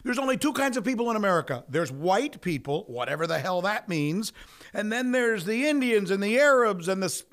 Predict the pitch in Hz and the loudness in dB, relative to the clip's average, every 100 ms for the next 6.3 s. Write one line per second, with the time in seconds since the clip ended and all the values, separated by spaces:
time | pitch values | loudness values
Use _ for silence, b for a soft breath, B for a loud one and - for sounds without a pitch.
0 | - 214 196 - 294 240 196 180 202 294 | -4 -2 0 0 -2 0 0 0 2 0
1 | 202 220 196 175 170 165 254 320 226 185 | 0 -2 -2 -2 -2 0 0 0 0 -4
2 | 143 B B B 208 202 190 208 190 196 | -6 B B B -2 -2 -2 -2 0 2
3 | 214 185 208 330 302 208 208 175 - 320 | 2 2 2 4 4 2 -2 -4 -2 0
4 | 339 339 330 302 269 240 170 160 208 196 | 0 0 2 2 2 0 -2 -4 -4 -4
5 | - 185 175 - 208 160 185 175 165 - | -8 -6 -6 -6 -8 -6 -4 -2 -4 -4
6 | 170 131 | -4 -4